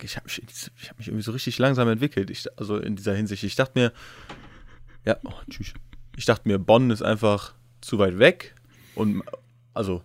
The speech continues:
es war erstens für mich zu dem Zeitpunkt zu weit weg und zweitens hatte, hatte es nicht den N C, den ich,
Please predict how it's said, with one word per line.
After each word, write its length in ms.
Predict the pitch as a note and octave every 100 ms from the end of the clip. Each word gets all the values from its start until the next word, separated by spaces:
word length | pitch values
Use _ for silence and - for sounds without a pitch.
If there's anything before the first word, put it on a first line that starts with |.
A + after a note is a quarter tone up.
| -
es 200 | G2 -
war 140 | G#2+
erstens 440 | A#2+ A2+ - G#2+ -
für 140 | A2
mich 200 | A2+ A#2
zu 100 | -
dem 160 | G#2+ A2+
Zeitpunkt 360 | A#2 A#2 A2+
zu 120 | A#2+
weit 200 | A2 G2+
weg 260 | G2+ D#3+ - - - - -
und 160 | A2 -
zweitens 600 | A#2 B2+ B2+ A2 - - _ _ _ _ _ _ _ _ -
hatte, 400 | B2 C3 G#2+ G#2
hatte 200 | A#2 A2+
es 180 | - -
nicht 380 | C3 - - - -
den 100 | G#2+
N 120 | G2+
C, 260 | - C#3 C3
den 180 | G2 G2
ich, 260 | - -